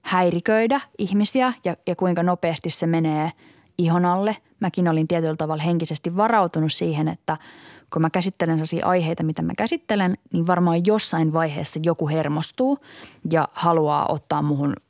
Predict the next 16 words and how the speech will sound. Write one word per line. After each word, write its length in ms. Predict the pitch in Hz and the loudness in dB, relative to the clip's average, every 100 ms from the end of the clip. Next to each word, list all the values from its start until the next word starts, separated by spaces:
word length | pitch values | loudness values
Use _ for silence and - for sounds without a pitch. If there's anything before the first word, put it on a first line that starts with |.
| - | -14
niinku 240 | - 165 147 | -12 -8 -2
voimalla 460 | 165 160 147 151 | 0 2 -2 -4
yhteyttä. 640 | 151 170 - - - 208 214 - - - - - _ | -4 -6 -4 -6 -4 -4 -4 -10 -20 -20 -20 -20 _
Mut 200 | 180 180 | 0 2
sit 160 | 226 - | 0 0
kun 100 | 196 | -2
se 100 | 175 | 0
tapahtui, 640 | - 220 208 170 - 165 - | 0 2 2 -2 -2 -4 0
niin 120 | 165 | 0
mä 80 | 165 | 2
tajusin, 280 | 170 151 | 0 0
että 160 | 156 175 | -2 0
mä 60 | 170 | 2
en 60 | |
ollut 200 | 156 - | 0 0
tunnetasolla 600 | 165 160 156 - - - | 0 0 0 -6 -8 -8